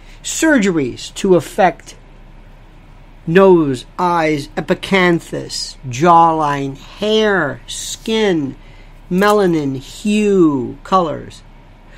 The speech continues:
Voice lessons, affectation lessons,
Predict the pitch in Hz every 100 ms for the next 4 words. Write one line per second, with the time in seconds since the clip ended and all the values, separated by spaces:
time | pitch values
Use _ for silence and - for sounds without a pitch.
0 | - - - - - - - - - 170
1 | 151 202 226 208 - - - 165 175 170
2 | - 156 139 127 - - - - - -
3 | 208 208 - 180 - - 196 196 - 175
4 | 151 147 147 139 151 127 120 120